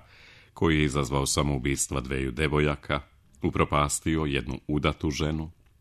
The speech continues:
i ubio sopstvenu suprugu. Čoveka samoživog,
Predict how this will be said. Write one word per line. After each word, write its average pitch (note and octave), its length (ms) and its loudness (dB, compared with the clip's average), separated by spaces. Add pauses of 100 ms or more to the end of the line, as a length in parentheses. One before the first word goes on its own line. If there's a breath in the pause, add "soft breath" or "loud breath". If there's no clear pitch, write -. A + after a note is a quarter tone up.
(140)
i A#2 220 0
ubio C#2+ 380 0
sopstvenu C2+ 580 -4
suprugu. - 520 -4 (920 loud breath)
Čoveka F2 560 2 (180)
samoživog, C#2+ 800 0